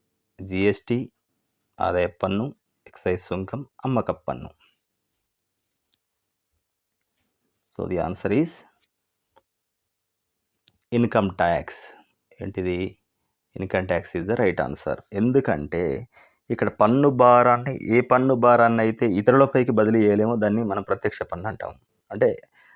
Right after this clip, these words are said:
ఆదాయ పన్ను చెల్లించేవారు నేరుగా ప్రభుత్వానికి ఆయనే చెల్లిస్తాడు కానీ మరి ఒకరి భారం ఇంకొకరి మీద పడడం అనేది ఉండదు. అది ఇండైరెక్ట్ ట్యాక్స్‌లో ఉంటది అట్లా, పరోక్ష పన్నులల్లా. క్వశ్చన్ నంబర్ సిక్స్టీ తీసుకుంటే, who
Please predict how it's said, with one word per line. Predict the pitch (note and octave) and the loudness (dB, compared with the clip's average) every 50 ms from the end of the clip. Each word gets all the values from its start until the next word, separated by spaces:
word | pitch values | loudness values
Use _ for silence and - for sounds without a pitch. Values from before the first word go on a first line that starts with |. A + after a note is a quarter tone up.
| _ _ - | _ _ 0
ఆదాయ | F#2+ G2+ A2 A#2+ A#2+ | 2 4 4 4 4
పన్ను | - - A#2+ A#2 A2 | 4 2 0 0 0
చెల్లించేవారు | - G#2 G#2 G#2 G#2+ G#2 - G#2+ G#2+ A2+ G#2+ | 0 -2 -2 0 0 0 2 2 2 2 2
నేరుగా | F2+ F2 F#2 G#2 G#2+ A2+ A#2 B2 A#2+ A#2+ C3 C#3 | 0 0 2 2 4 4 4 4 4 4 2 2
ప్రభుత్వానికి | C#3 - - G2 G#2 G#2+ - - A2+ G#2+ G#2 A2 G#2+ - D#3 - - _ - | 0 0 0 0 0 0 0 0 2 2 2 0 -4 -6 -10 -14 -12 _ -4
ఆయనే | G#2 F#2+ G#2+ B2 B2+ | -2 0 2 4 4
చెల్లిస్తాడు | A#2+ G#2+ G2 G2+ G#2 - _ G2 F2+ F#2 | 4 4 4 2 -2 -6 _ -6 -6 -6
కానీ | F#2 F2+ F#2+ F2 - - | -6 -8 -10 -14 -18 -10
మరి | - G#2 G2+ | -6 -2 -2
ఒకరి | G2+ - A2+ G#2+ A2 | 0 0 0 0 0
భారం | G2+ G2 G2+ G#2+ G#2+ G#2+ B2 C3+ - _ _ _ | 0 2 2 2 2 2 0 -4 -8 _ _ _
ఇంకొకరి | G2+ F#2 - F#2 G2+ F#2+ F2+ | -10 -10 -6 -4 -4 -4 -6
మీద | E2+ E2+ | -6 -4
పడడం | F#2 F2 F2 E2+ F2 E2+ E2+ E2+ | -4 -2 -2 -2 -2 -2 -4 -4
అనేది | E2 E2+ - - - | -6 -6 -10 -10 -12
ఉండదు. | - F2+ E2 E2+ D#2+ - - - | -10 -10 -12 -12 -12 -14 -10 -10
అది | G2 G2+ A2+ A2+ G2 F#2 A2+ - _ _ _ _ _ _ _ _ _ _ _ _ - | -8 -6 -4 -4 -4 -6 -8 -12 _ _ _ _ _ _ _ _ _ _ _ _ 0
ఇండైరెక్ట్ | G#2 A2 A2+ A2+ A2 - - | 2 4 4 4 2 2 0
ట్యాక్స్‌లో | F#2+ F2+ - - G2+ G#2+ | -2 -2 -2 -6 -8 -8
ఉంటది | G#2+ F2+ - E2+ D#2+ | -8 -8 -8 -10 -10
అట్లా, | - - - - - - _ | -12 -12 -16 -20 -20 -20 _
పరోక్ష | - G2+ G2 F#2+ - - | -4 -2 0 0 0 -2
పన్నులల్లా. | - - - D#2 C#2 C2+ D2 D#2 D2+ - - - _ _ _ _ _ _ _ _ _ _ _ _ _ _ _ _ _ _ _ _ _ _ _ _ _ _ _ _ _ _ _ _ _ _ _ _ _ _ _ - | -6 -8 -10 -12 -12 -12 -12 -12 -14 -16 -18 -20 _ _ _ _ _ _ _ _ _ _ _ _ _ _ _ _ _ _ _ _ _ _ _ _ _ _ _ _ _ _ _ _ _ _ _ _ _ _ _ -8
క్వశ్చన్ | G2+ - - F2+ | -8 -6 -4 -6
నంబర్ | F2 F2 - | -6 -6 -6
సిక్స్టీ | - - A2+ - - - A#2 A2 | -6 -8 -8 -6 -4 -2 0 0
తీసుకుంటే, | G#2 G2 - - - G2 F#2+ - A2 E2 D#2 G#2 - _ _ _ _ _ _ _ | 0 -2 -4 -6 -6 -6 -4 -4 -4 -4 -4 -6 -10 _ _ _ _ _ _ _
who | - C#3 | -2 0